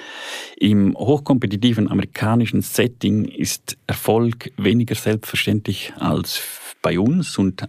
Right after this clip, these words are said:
das Einzige, was zählt, sind die Top-Leistungen. Es gibt kein gut schweizerisches Mittelmaß, sondern nur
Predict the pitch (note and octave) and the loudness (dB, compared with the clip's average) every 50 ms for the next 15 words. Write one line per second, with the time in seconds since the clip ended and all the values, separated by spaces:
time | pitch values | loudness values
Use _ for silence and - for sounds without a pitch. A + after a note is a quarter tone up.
0 | - - - F#2+ - - C3+ C#3 - C3+ B2 A2 G#2 - - - - A#2+ A#2 B2 | -8 -8 -4 -2 0 2 2 2 0 0 0 0 -2 -4 -6 -2 -2 0 0 0
1 | A#2 - - - - - F#2+ - - - G#2 G2+ - - F2+ F2+ F#2+ F#2+ - - | -2 0 0 -2 -2 -2 -6 -4 -2 -2 -2 -2 0 -2 0 0 0 -2 -2 -2
2 | F2 D2 - - - - - - A#2+ A#2+ - - - - G#2+ A2 A#2 A#2 A2+ G#2+ | -2 0 0 0 -2 -2 -2 -2 -4 -2 -4 -8 -6 -2 0 2 2 2 2 2
3 | - A#2 A2+ A2+ - - - F#2+ G2+ - - - F2 F2 F2 - - G#2+ A#2 A#2+ | 0 -2 -2 -2 -4 -4 -2 -2 -2 -2 -4 -8 -6 -6 -4 0 2 2 2 2
4 | - - B2+ B2 A#2+ A#2+ A#2+ A2+ - - - - - - - - - - - - | 2 0 2 2 2 2 0 0 -2 -6 -14 -16 -20 -20 -20 -18 -18 -18 -18 -18
5 | - - - - - - _ - - - - G2+ G2 G2 F#2+ F#2+ G2 G2+ G#2+ A#2 | -18 -20 -20 -20 -20 -20 _ -16 -12 -6 -2 0 2 2 2 4 4 4 4 4
6 | A#2+ A#2 A#2 A2+ | 4 4 2 0